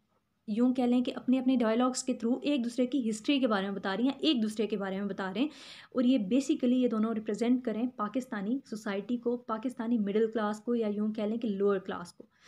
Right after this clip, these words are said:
हम ज़्यादातर इसमें जो है वो फिलोसफिकल डिस्कशन ही देखेंगे जो कि लेमैन जिसको नहीं समझ सकता। इसमें बहुत सारे सिंबल्स यूज़ किए हैं उस्मान अली ने, अ, कैरेक्टर्स भी सिंबॉलिक हैं इसमें, वो भी ज-, हम आगे चल के डिस्कस करेंगे इंशाल्लाह ज़रूर।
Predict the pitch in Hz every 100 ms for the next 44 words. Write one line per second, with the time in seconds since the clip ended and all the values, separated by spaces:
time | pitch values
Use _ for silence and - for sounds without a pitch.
0 | - - - - 254 269 277 247 226 254
1 | 254 254 254 247 247 226 240 240 - -
2 | 240 233 - 247 247 233 233 220 240 214
3 | 208 226 220 226 214 233 214 214 220 220
4 | 214 214 220 220 208 208 233 202 208 269
5 | 262 190 180 202 - 196 202 - - -
6 | 247 254 208 240 294 330 254 247 254 233
7 | 226 240 220 233 233 - 226 220 220 -
8 | 208 214 214 214 214 208 - 220 202 202
9 | 202 196 - 233 233 226 254 254 214 233
10 | 233 226 214 214 220 233 214 214 214 208
11 | 208 - - - - 240 226 240 220 214
12 | 220 208 226 220 214 202 - 214 214 208
13 | 208 208 202 208 196 196 196 202